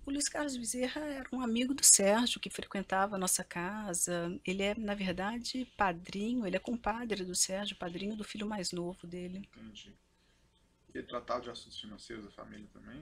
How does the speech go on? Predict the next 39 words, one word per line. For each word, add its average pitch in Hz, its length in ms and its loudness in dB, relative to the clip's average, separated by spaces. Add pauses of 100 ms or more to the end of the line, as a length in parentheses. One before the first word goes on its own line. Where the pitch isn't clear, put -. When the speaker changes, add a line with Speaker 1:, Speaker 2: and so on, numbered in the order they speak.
Speaker 2:
junto 107 200 -20
com 107 60 -18
o - 20 -18
Carlos 107 280 -14
Miranda? - 360 -18 (560)
Speaker 1:
Eu 190 160 -6
não 190 100 -8
sei. - 400 -8 (1120)
Speaker 2:
Tá. 107 220 -14 (640)
É, 156 360 -2
que 160 160 -8
a - 20 -6
senhora 156 340 -2
Michele, 135 460 -2
como 113 240 -14
do-, 110 260 -10
o 113 60 -18
doutor 110 300 -12
Moro 107 240 -10
colocou 110 400 -12
aqui, 139 220 -10
relatou 143 480 -6
que, 131 760 -6 (460)
que - 80 -8
ele 139 140 -4
ia 139 60 -4
no 135 80 -8
seu 139 140 -10
escritório 143 420 -4
e 156 60 2
levava 143 480 0
mais 127 200 -6
ou 127 40 -12
menos 135 160 -6
duzentos 127 340 -8
a - 40 -20
três 123 260 -8
mil, 120 160 -14 (100)
tre-, 123 240 -6